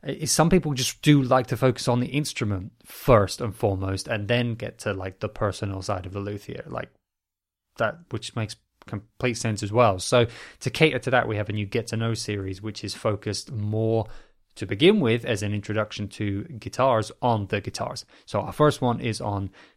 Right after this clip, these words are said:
Sabrafen luthier from Spain, and instead of a lot of history of,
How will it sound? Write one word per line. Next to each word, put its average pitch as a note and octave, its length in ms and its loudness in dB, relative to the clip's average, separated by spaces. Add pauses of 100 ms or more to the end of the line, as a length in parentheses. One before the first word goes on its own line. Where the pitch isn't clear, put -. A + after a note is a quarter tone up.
Sabrafen A2+ 840 0
luthier C#3+ 420 -2
from G2 220 -10
Spain, D3 520 -2 (340)
and G#2 160 -4
instead G2+ 340 -4
of G2+ 200 -2
a G#2 100 -4
lot G2 260 -2
of G2 460 -2
history E3 680 2 (100)
of, G2+ 600 0